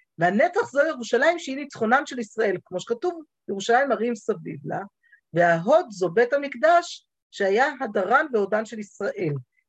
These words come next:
אני רוצה שנייה לקפוץ לצלח עוד פעם, ראיתם את הצלח? בואו נראה את הנצח זו ירושלים של הצלח. רגע, הוא אומר, "כי אתה ירושלים", חסר יוד,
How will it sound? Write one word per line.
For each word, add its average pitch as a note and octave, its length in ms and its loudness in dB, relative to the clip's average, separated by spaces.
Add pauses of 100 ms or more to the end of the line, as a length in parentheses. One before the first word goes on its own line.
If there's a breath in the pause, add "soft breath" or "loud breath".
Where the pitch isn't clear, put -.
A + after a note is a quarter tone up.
(100)
אני D#3+ 100 0
רוצה G3+ 260 4
שנייה A#3+ 220 4
לקפוץ A#3 400 -2
לצלח A3 440 2
עוד A3+ 280 2
פעם, F#3 180 2
ראיתם G3 260 0
את F#3+ 120 -6
הצלח? F3 480 -2
בואו G#3+ 140 4
נראה G#3+ 200 2
את G#3+ 80 0
הנצח G3+ 340 -2
זו G3 80 0
ירושלים G3 340 -2
של F#3+ 200 -4
הצלח. D#3 500 -6 (960)
רגע, F#3 440 4 (320)
הוא F#3+ 120 -2
אומר, C#4+ 220 6
"כי B3+ 140 -4
אתה - 200 0 (140)
ירושלים", G3 800 2
חסר D#4+ 320 2
יוד, D#4 320 -2